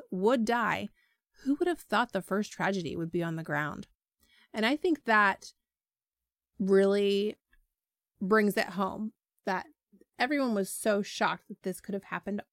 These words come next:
on the ground and not in space. They never, it was, I heard someone else say in one of the documentaries, it was a failure of imagination. We never could have imagined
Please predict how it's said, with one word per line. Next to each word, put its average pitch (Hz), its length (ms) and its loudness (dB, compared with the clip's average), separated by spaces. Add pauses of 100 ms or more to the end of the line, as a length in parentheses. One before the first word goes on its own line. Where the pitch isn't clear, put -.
(220)
on 208 500 4
the 202 100 0
ground 185 400 0
and 185 180 -6
not 185 200 -8
in 175 120 -8
space. - 560 -12 (300)
They 208 120 2
never, 208 720 2
it 247 140 -2
was, 226 300 0 (100)
I 233 100 4
heard 262 200 2
someone 240 260 2
else 220 180 0
say 208 320 0
in 208 120 -2
one 202 100 0
of 202 120 0
the 202 60 -2
documentaries, 190 480 -2
it - 60 -2
was 196 120 2
a 196 60 2
failure 202 480 0
of 196 160 -4
imagination. 190 800 -2
We 190 100 -4
never 185 440 0
could - 160 -6
have 190 100 -2
imagined 185 760 -2